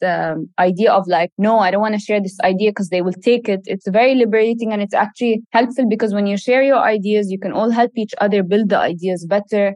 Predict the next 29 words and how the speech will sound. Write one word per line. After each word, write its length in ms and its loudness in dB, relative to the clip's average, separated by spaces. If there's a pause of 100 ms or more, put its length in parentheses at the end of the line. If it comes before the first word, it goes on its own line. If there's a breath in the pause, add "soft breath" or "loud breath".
(120)
develop 400 0
it 160 -2 (220)
in 100 -2
a 60 0
better 360 2
way 220 2
that 180 -2
you 120 -2
might 240 0
have 100 -8
not 160 -2 (140)
thought 260 2
of. 320 0
Even 340 0
it's 200 -6
not 180 0
just 240 -4
that 220 0
creativity, 600 -2
it's 120 -8
like 140 2 (100)
an 180 2
idea 440 2
for 180 0
a 100 2
concept 560 0
or 120 -2
a 80 -2
business 480 -2